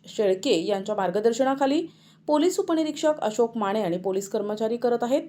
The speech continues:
सदरच्या गुन्ह्यातील तीन आरोपींच्या मुसक्या आवळल्या असल्याची माहिती सहाय्यक पोलीस निरीक्षक निलेश शेळके, पोलीस उपनिरीक्षक अशोक माने यांनी दिली आहे आणि फरार असलेल्या आरोपींना लवकरच अटक करण्यात येईल, असं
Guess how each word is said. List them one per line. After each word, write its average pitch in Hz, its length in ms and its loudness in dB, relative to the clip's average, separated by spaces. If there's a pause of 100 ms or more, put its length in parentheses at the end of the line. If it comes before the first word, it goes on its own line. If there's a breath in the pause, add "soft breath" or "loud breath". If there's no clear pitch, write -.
(500 soft breath)
सदरच्या 240 360 6
गुन्ह्यातील 233 460 -2
तीन 220 160 -2
आरोपींच्या 196 540 0
मुसक्या 214 380 -4
आवळल्या 220 380 0
असल्याची 185 380 -4
माहिती 190 520 -8 (400 loud breath)
सहाय्यक 277 380 4
पोलीस 220 360 -2
निरीक्षक 214 500 -4 (120)
निलेश 190 480 0
शेळके, 185 460 2 (340 loud breath)
पोलीस 233 280 0
उपनिरीक्षक 277 580 0 (140)
अशोक 208 340 -4
माने 175 220 -2
यांनी 220 220 0
दिली 254 280 -2
आहे 330 100 0 (380 soft breath)
आणि 294 180 4
फरार 320 340 4
असलेल्या 254 380 4
आरोपींना 208 500 0
लवकरच 196 580 0
अटक 226 400 -4
करण्यात 262 460 0
येईल, 190 320 -4
असं 196 320 4